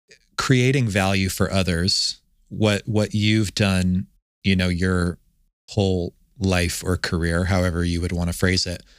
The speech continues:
Is there, is there one or two people that you learned that from?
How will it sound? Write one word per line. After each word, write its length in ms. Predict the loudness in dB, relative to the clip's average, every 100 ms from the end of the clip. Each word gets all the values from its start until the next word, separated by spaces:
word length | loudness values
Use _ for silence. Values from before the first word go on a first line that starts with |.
| _ -20 -20 _ _ _
Is 120 | 0
there, 340 | 2 2 0 -4 _ _ _ _ _ _ _ _ -2
is 160 | 0 2
there 340 | 0 0 -2 -2
one 260 | 0 2
or 100 | 2
two 220 | 0 -2
people 400 | 0 -2 0 0
that 240 | 2 0 0
you 360 | 0 2 0 -2 -8 -2
learned 400 | 2 2 2 0
that 280 | 0 0
from? 440 | 0 0 2 0